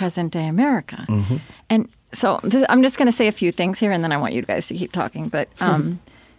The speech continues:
Speaker 1: you know, I was reading James Baldwin, and I re-, I, I stumbled across it from The Fire Next Home. I stumbled across
Speaker 2: Mm-hmm.
Speaker 1: this passage that I'd read before. Um,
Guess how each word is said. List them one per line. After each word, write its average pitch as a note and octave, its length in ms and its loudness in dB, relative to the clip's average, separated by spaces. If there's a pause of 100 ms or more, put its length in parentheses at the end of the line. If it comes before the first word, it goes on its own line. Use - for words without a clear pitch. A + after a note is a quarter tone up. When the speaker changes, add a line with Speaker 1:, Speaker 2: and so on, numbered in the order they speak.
(160)
Speaker 1:
you A#3+ 100 2
know, A3+ 60 6
I - 20 6
was G#3+ 180 2
reading A3 640 2 (160)
James F3 280 -2
Baldwin, G3+ 520 0 (460)
and G3+ 140 2
I F3 240 0
re-, F#3 280 0
I, - 120 -4 (340)
I E3+ 60 -6
stumbled F#3 360 -2
across - 400 -4
it E3 140 -2
from E3 220 -2
The E3+ 80 -2
Fire D#3+ 240 -2
Next D#3 220 -6
Home. E3 100 -2
I D3+ 60 -2
stumbled F3 300 -2
across G2 220 0
Speaker 2:
Mm-hmm. G2 80 -4
Speaker 1:
this C3 80 -2
passage F3+ 540 -6
that D#3+ 100 -6
I'd D#3+ 120 -6
read E3 180 -2
before. D#3 520 -4 (1080)
Um, D3 480 -2